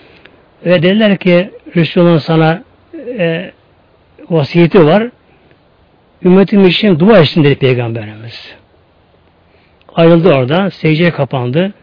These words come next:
Çok ağladı, ağladı. Bilmiş yani orada, "Arap'a dua et." demiş, dua etti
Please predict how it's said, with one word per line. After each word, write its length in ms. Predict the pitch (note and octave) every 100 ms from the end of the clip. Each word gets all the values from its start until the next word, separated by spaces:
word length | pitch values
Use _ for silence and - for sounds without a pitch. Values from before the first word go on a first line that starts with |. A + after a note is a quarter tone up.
| _
Çok 220 | - B3+ E3+
ağladı, 360 | D3 D3 D#3+
ağladı. 500 | C3+ B2 B2 F#3 B3+ - _ - _ _ _ _ -
Bilmiş 440 | F3+ A3 D#3+ -
yani 180 | D#3 E3
orada, 280 | F3 G#3+ G3+ _
"Arap'a 380 | F3 E3+ F#3+ F3
dua 160 | E3 C3+
et." 80 |
demiş, 260 | A#2+ A2+ -
dua 200 | A#2+ A2
etti 140 | -